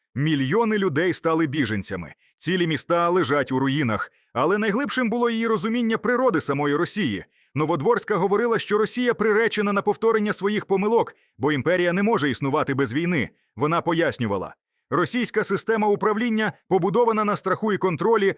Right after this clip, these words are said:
рано чи пізно зруйнується зсередини через економічні проблеми, корупцію та незадоволення населення". Це не була просто критика режиму. Це був діагноз системної хвороби,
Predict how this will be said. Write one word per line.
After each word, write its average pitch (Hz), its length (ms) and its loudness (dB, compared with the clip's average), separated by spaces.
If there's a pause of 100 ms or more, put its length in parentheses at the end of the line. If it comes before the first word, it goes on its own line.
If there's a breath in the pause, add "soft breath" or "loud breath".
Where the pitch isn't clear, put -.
рано 190 380 0
чи 165 180 -2
пізно 180 400 -2
зруйнується 185 640 0
зсередини 180 640 0
через 175 300 0
економічні 165 580 -2
проблеми, 208 600 0 (140 soft breath)
корупцію 196 600 0
та 190 200 0
незадоволення 160 800 0
населення". 98 640 -4 (560)
Це 269 180 -2
не 254 100 2
була 277 260 2
просто 202 340 0
критика 180 420 0
режиму. 185 460 -2 (320)
Це 254 200 2
був 220 200 0
діагноз 202 680 0
системної 214 680 0
хвороби, 190 560 0